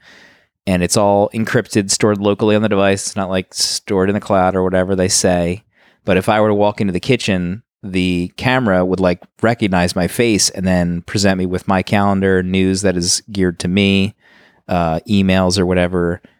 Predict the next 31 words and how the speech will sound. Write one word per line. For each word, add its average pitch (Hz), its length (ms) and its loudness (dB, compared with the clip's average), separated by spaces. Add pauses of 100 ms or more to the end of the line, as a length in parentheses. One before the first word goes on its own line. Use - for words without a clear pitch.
(320)
And 87 300 0
if 82 140 -4
you 107 120 2
were 110 80 2
to 95 80 0
come 95 180 0
into 90 100 0
the 87 80 0
kitchen 92 280 -4
later, 101 260 2
it 85 100 0
would 82 100 -4
then 82 180 -2
change 85 520 -4
to, 85 120 -2
like, 80 160 -2
"Hey, 143 200 0
Amanda, 95 360 2
good 95 140 -2
morning. 92 300 2
Here's 92 240 0
your 87 260 2
outlook 87 340 -2
for - 140 -8
today." 78 420 -2
I - 20 -20
thought - 120 -20
that - 80 -2
was - 100 -8
pretty 82 160 -6
interesting. 82 400 -8